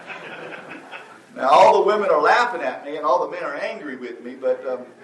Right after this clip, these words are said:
if you tell your wife you're gonna fix it, fix it. You know what happens a lot of times? Six, six months will be gone, and, and she'll bring it up again, and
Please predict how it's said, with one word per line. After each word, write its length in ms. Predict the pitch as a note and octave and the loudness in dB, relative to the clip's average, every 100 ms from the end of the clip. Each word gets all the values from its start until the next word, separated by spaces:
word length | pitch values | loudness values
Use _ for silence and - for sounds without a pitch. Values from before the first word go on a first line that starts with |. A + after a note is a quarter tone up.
| - A#2+ - - - - - - - - - - - | -20 -20 -20 -20 -20 -20 -20 -20 -20 -20 -20 -16 -6
if 160 | F3+ F3+ | -4 -2
you 140 | E3+ | -4
tell 320 | - A#3 B3+ | -2 0 0
your 120 | C4 | -2
wife 300 | A3 G#3+ A3+ A3+ | -2 0 0 -2
you're 100 | G#3 | -4
gonna 320 | G#3+ F#3+ - | -4 -4 -8
fix 360 | B3+ C#4 - E3+ | -10 -12 -12 -10
it, 280 | E3+ - - _ _ _ - | -10 -10 -20 _ _ _ -12
fix 340 | E4 E4+ - | -10 -10 -8
it. 300 | E3+ - - - _ - - _ - - - - - C#3+ D#3+ E3 E3 - - _ _ _ _ E3+ | -10 -10 -14 -20 _ -20 -20 _ -20 -20 -20 -20 -20 -20 -18 -18 -20 -20 -20 _ _ _ _ -8
You 80 | G3 | 2
know 80 | |
what 160 | G#3+ - | 4 4
happens 440 | F#3 G3 D#3+ C#3+ | 6 4 4 -6
a 60 | C#3+ | -2
lot 200 | D#3+ D#3+ | 2 2
of 80 | D#3+ | 0
times? 360 | E3 E3 E3 | -6 -6 -8
Six, 200 | - B2 | -14 -16
six 420 | - - - F3+ F3 | -16 -16 -12 -10 -4
months 240 | E3+ E3 | -4 -4
will 60 | D#3+ | -10
be 160 | D3+ | -12
gone, 400 | D#3 D3+ E3 E3+ | -4 -2 0 -2
and, 80 | - - - _ _ _ _ _ _ | -10 -20 -20 _ _ _ _ _ _
and 100 | - | -20
she'll 280 | - D#3+ E3 | -6 -2 0
bring 160 | D#3+ D3+ | -2 -2
it 100 | D#3+ | 0
up 160 | E3+ - | 0 -4
again, 300 | C#3+ D3+ D#3 | -10 -8 -8
and 180 | C#3+ - | -10 -16